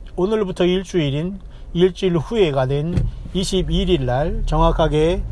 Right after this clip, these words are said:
오순절이 오기 때문에 어떤 사람은 혹시라도 우리 주님께서, 아, 이때 오시고 삼십 일간의 큰 혼란 속에서, 어, 유월, 유월 이십, 이십일일, 이십일이나 이십일일 그 하지지 않습니까? 아, 썸머 솔리-,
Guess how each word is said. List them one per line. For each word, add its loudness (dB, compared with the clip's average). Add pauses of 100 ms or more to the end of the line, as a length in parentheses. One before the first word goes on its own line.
(240)
오순절이 2
오기 2
때문에 4
어떤 4
사람은 4 (460)
혹시라도 4
우리 2
주님께서, 4 (420)
아, 6
이때 4
오시고 4
삼십 2
일간의 4
큰 0
혼란 2
속에서, 4 (360)
어, 4
유월, 6 (140)
유월 6
이십, 2 (200)
이십일일, 2
이십일이나 4
이십일일 2 (320)
그 4
하지지 4
않습니까? 2
아, 4
썸머 4
솔리-, 4